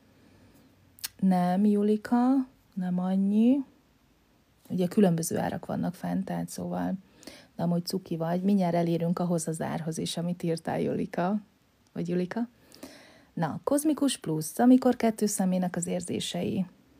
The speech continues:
Nem, Juli, nem annyi.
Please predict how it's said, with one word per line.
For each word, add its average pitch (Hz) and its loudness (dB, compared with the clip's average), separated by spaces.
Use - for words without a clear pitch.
Nem, 190 6
Juli, 247 6
nem 190 4
annyi. 220 6